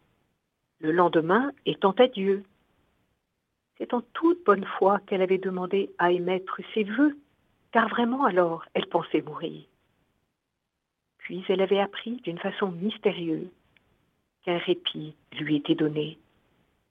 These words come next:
Elle ignorait toutefois s'il ne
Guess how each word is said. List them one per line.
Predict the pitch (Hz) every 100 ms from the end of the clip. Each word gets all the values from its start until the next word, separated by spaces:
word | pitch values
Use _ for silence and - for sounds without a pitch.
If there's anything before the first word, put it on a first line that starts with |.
| _ _ _ _ _ _ _ _ _
Elle | 190 196
ignorait | 190 180 220 214
toutefois | - - - 240 302 _ _ _ _ -
s'il | 170
ne | 160